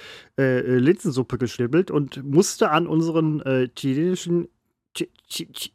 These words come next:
chilenischen Kollegen, äh, Jorge, denken, wo ich denke: So, okay, Jorge, ich, ähm, das ist auch ein Stück kulturelle Aneignung, dass ich jetzt halt Kartoffeln in meiner, äh, Suppe hab. Aber okay,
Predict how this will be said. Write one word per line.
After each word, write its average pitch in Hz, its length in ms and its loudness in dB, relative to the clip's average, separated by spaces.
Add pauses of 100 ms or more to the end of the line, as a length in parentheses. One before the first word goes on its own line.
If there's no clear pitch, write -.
chilenischen 196 520 2
Kollegen, 160 460 2 (120)
äh, 135 200 4
Jorge, 147 580 0
denken, 151 460 0 (120)
wo 147 120 6
ich 139 100 0
denke: 156 260 4
So, 143 180 2
okay, 160 300 0
Jorge, 190 460 0
ich, - 280 -10
ähm, 131 600 0 (600)
das 139 220 -4
ist - 240 -10 (160)
auch 139 400 4
ein 175 140 2
Stück 180 240 -4
kulturelle 160 480 4
Aneignung, 120 520 -2
dass 190 200 -4
ich 175 100 -10
jetzt 196 140 -4
halt 202 100 -2
Kartoffeln 196 320 -4
in 202 80 -4
meiner, 208 340 -4
äh, 190 140 -4
Suppe 240 240 -4
hab. 107 160 -6
Aber 165 240 -2
okay, - 280 0